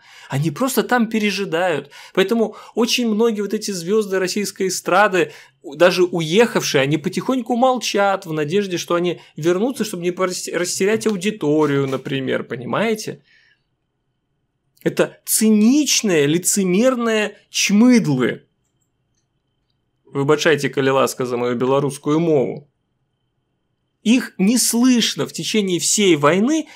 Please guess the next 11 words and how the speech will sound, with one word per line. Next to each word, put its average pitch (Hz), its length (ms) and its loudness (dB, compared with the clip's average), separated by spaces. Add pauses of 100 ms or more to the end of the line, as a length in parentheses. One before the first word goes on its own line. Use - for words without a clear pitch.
и 220 80 2
слышно 226 640 2
только 196 240 -2
тогда, 180 400 0
когда, 180 460 -2 (280)
э, 135 280 2
касается 202 640 0
их 185 300 -2
жопки 165 580 4
маленькой, 143 580 4
мохнатой, 127 840 0